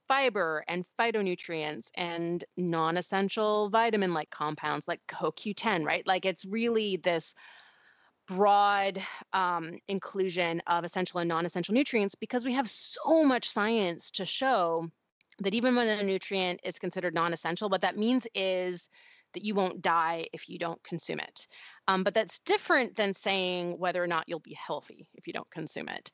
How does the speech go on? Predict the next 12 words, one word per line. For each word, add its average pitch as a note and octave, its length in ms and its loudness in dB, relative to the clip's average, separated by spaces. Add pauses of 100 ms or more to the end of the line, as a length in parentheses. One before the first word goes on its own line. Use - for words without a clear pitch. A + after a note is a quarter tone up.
(260)
And F#3 100 0
what G3+ 100 4
we G3+ 120 4
know G#3+ 160 4
about G3+ 240 2
these F3+ 240 -6
things D4 240 2
that G3 120 -2
we G3 120 -6
call G#3 340 0
nutrients F#3+ 720 0
is, E3+ 500 0